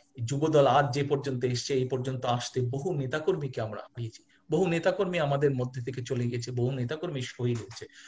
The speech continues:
বহু নেতাকর্মী আমাদের অত্যাচার নির্যাতনের শিকার হয়েছে, কেউ পঙ্গু হয়েছে, কেউ ঘরবাড়ি হারিয়েছে, বহু, এবং বহু আমাদের অনেক কয়েকজন নেতাকর্মী গুম এবং খুনের শিকার হয়েছে। যারা মারা গিয়েছেন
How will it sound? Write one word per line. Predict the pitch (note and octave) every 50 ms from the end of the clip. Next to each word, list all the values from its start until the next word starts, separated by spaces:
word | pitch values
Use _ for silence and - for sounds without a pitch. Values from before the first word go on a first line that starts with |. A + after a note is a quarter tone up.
| - - -
বহু | D#3+ F#3 G#3+ A3+ G#3+
নেতাকর্মী | G3+ G3 G3 A3 A#3 A3+ - B3 A#3 A#3 A#3+ A3+
আমাদের | G3+ F#3+ F#3 G3 F#3+ G3+ F3+
অত্যাচার | F3+ F3+ - - - G#3 G3 - F#3+ F3+ F3 E3
নির্যাতনের | E3 E3+ E3+ D#3+ D#3 - G#3 G3 G3+ G3+ F3+ F3 D#3+
শিকার | - - - D3+ - - D3+ D3 C#3 A#2+
হয়েছে, | - C#3 A#2+ A2+ A2 - - F#2 - - _ _ _ _ _
কেউ | - E3 F3 E3 -
পঙ্গু | F3 E3+ E3+ F3 F3 F3
হয়েছে, | E3+ E3+ E3 D3+ - F3 D#3
কেউ | D3 - F3 E3+ E3 D3+
ঘরবাড়ি | A#2+ C#3+ D3+ D#3 E3+ E3+ E3+ E3 E3+ D3
হারিয়েছে, | C#3+ C#3+ D3 D3+ D#3 D#3+ D#3 - D#3+ D3+
বহু, | C#3+ - - D3 F3+ F#3+ C#3+ A#2 - - _ _ _ _ _ _ _
এবং | D3+ D3 F3 F3 - - - - - C#3 -
বহু | E3+ F3 A3 C4+ C#4 A#3
আমাদের | F#3+ E3+ F#3 F#3 F#3 F#3 D3
অনেক | C3+ F3 A#3 C4+ B3 -
কয়েকজন | - G3 F#3 F3+ F3+ F3+ E3
নেতাকর্মী | D#3+ D3+ F3 D#3+ - - E3 D#3 D3+ C#3+
গুম | C3 B2 A#2+ B2 D3+ E3+ F3 D#3+ C#3+ - -
এবং | A#2+ B2+ B2 A#2+ A#2 - - -
খুনের | C3+ C3+ C3 B2 A#2
শিকার | A2+ - - A#2 A2+ A#2 A2+ A2 A2
হয়েছে। | G#2+ A#2 A#2 - A#2+ B2 - _ _ _ _ _ _ -
যারা | A#2 C#3 C3+ C#3 B2+
মারা | C3 B2+ B2 B2 C#3 D#3 D#3+
গিয়েছেন | E3 E3+ E3 D3+ - - D3+ C#3+ C#3+